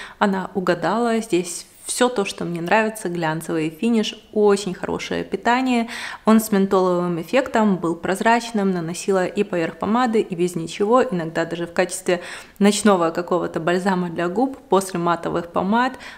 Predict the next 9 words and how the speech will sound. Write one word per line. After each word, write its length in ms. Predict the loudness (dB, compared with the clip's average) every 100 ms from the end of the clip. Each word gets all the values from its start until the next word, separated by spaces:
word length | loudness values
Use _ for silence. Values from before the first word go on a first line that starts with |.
| 0
моментально 1200 | 4 6 6 4 4 4 4 4 2 2 0 0
восстанавливал 840 | -4 -2 -2 0 -2 -2 -2 -2
губы, 380 | 0 0 2 0
убирал 500 | 0 -4 -2 -2 -2
все 300 | -4 -4 -2
шелушинки. 880 | -2 -2 -4 -2 2 4 4 2 0
Приятный 600 | 2 4 4 2 -2 -4
большой 640 | 0 0 -2 -2 -2 0
аппликатор, 960 | 0 -2 -2 -4 2 2 2 0 -2